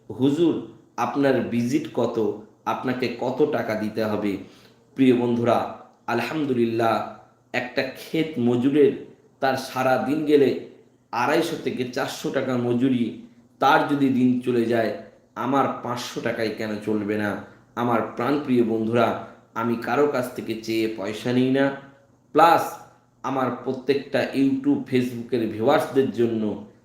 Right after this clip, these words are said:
একদমই ফ্রি,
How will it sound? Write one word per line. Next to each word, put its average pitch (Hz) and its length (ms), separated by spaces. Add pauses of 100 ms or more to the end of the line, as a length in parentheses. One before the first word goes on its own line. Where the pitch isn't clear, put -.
(240)
একদমই 139 760 (680)
ফ্রি, 175 440